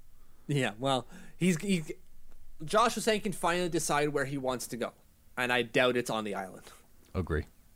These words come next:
Speaker 1: Uh, okay, and then twenty-seven buyout period ends, and then R F As can begin listening to offer sheets. So that's a day before free agency opens on the twenty-eighth. R F As get a, a one-day listening period.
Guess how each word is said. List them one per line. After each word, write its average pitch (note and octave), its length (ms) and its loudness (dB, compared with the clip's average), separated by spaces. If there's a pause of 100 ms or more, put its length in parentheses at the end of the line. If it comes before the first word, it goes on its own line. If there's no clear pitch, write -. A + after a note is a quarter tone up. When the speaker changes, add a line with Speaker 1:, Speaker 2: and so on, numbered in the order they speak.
(720)
Speaker 1:
Uh, C#3 240 6
okay, G3+ 280 6
and F3+ 140 8
then F#3 320 10 (380)
twenty-seven G3 760 6
buyout F3 380 6
period F3 400 6 (180)
ends, F3+ 580 4 (360)
and E3 160 4
then F#3 220 4
R F3 200 6
F A#3 140 2
As A3+ 160 6
can A3 160 2
begin F#3 400 2
listening F#3+ 320 2
to - 220 -2
offer F3+ 280 4
sheets. - 480 -6 (800)
So - 140 0
that's F#3 180 4
a G3 60 6
day F3+ 380 2
before G#3+ 360 2
free F#3+ 300 2
agency F3+ 360 0
opens E3 360 0
on D#3+ 60 0
the D#3 100 0
twenty-eighth. C#3+ 580 0 (260)
R F3+ 260 4
F F3 140 -2
As E3+ 340 4
get D3+ 200 0
a, C#3 180 0 (300)
a D3 160 2
one-day D#3 800 2
listening C3+ 560 0
period. - 380 -12